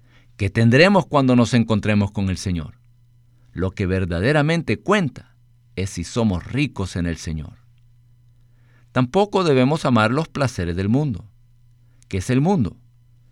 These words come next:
El mundo se compone de aquellos que se aman a sí mismos, que aman el dinero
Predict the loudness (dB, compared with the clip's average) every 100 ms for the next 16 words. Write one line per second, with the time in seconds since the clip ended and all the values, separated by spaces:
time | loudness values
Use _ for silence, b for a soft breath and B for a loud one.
0 | _ _ _ -2 2 4 4 2 0 0
1 | -2 -2 -2 0 0 2 0 -2 0 0
2 | 0 -2 -8 -10 -8 -2 2 4 4 4
3 | 2 0 0 0 -4 -8 -12 _ _ _
4 | _ -2 2 4 6 6 4 2 0 -2
5 | -4